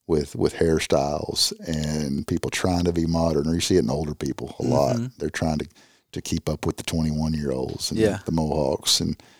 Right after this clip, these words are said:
Speaker 1: you're like, "Dude, you're past all that."
Speaker 2: Yeah.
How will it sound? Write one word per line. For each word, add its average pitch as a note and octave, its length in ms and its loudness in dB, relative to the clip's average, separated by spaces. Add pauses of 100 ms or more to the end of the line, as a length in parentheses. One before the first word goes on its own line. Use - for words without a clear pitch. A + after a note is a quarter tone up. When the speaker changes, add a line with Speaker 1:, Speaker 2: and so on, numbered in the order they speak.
(260)
Speaker 1:
you're E2 120 -2
like, C2 200 0 (100)
"Dude, D2+ 380 -4 (220)
you're E2 140 -6
past D2 360 0
all B1 200 0
that." - 260 -4
Speaker 2:
Yeah. G#2+ 260 0